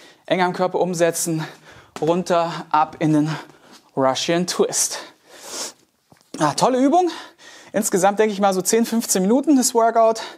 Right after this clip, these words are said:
Passt genau, um das mal zwischen rein zu machen. Und eins und zwei. Auch hier wieder, Kopf zeigt gerade nach vorne,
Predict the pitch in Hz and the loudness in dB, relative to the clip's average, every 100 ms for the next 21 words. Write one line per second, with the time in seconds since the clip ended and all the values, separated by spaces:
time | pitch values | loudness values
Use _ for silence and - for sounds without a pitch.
0 | _ - _ 170 165 - 156 156 175 175 | _ -20 _ -2 -2 -2 2 2 2 -4
1 | - - - - 160 156 160 156 156 160 | -12 -20 -20 -8 -4 -2 -2 -2 -2 2
2 | 147 143 143 135 135 147 - - - _ | 2 0 -2 -4 -6 -12 -16 -20 -20 _
3 | _ _ _ _ 254 269 262 - - - | _ _ _ _ 0 2 -2 -18 -12 -4
4 | - - - _ _ - _ _ - 180 | -2 -4 -12 _ _ -20 _ _ -6 -6
5 | 165 - - - _ _ _ _ _ _ | -2 -2 -4 -12 _ _ _ _ _ _
6 | _ _ - 202 160 - - _ _ - | _ _ -4 -4 -4 -10 -10 _ _ -20
7 | - _ _ _ - - 185 165 175 226 | -20 _ _ _ -4 2 2 2 2 2
8 | 226 214 214 190 - - - _ - 226 | 4 4 2 -4 -14 -20 -20 _ 0 0
9 | - - - 202 202 - 196 208 185 160 | -4 -6 0 0 0 0 2 2 -2 0
10 | 247 254 254 | 0 2 0